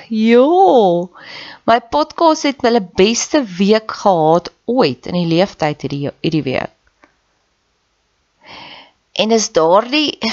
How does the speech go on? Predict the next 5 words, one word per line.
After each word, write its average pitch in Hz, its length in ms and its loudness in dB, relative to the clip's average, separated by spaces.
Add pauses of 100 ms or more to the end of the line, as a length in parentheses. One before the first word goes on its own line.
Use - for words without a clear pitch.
(1400)
tipe 294 240 -4
van 277 160 0
goed 262 320 -6
waarin 214 320 2
ons 202 160 -2